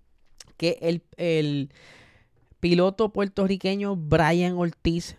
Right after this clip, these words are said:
eh, logró conseguir una sexta posición, ¿verdad? Eh, el equipo de Brian está ahí luchando también en esas, eh, posiciones por los puntos. Al igual que también hay que darle un aplauso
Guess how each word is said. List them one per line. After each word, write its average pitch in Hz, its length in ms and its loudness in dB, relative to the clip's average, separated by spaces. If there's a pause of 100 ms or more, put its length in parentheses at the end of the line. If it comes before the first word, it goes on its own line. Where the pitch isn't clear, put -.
(140)
eh, 127 640 0 (100)
logró 147 480 2
conseguir 170 480 -4
una 165 180 -8
sexta 170 580 -4
posición, 208 640 -8
¿verdad? 160 440 -4
Eh, 107 520 -14
el 101 40 -10
equipo 147 600 -6 (440)
de 120 140 -4
Brian 151 380 0
está 131 320 -2
ahí 143 140 -2
luchando 151 460 -6
también 135 520 -8
en 120 40 -10
esas, 127 340 -6 (160)
eh, 110 500 -6
posiciones 135 600 -4
por 127 220 0
los 123 100 2
puntos. 208 460 -2 (440)
Al 127 220 -4
igual 127 240 -2
que 156 140 -4
también 165 580 -2 (140)
hay 120 180 -8
que 143 200 -4
darle 143 180 0
un 143 100 -2
aplauso 131 800 -2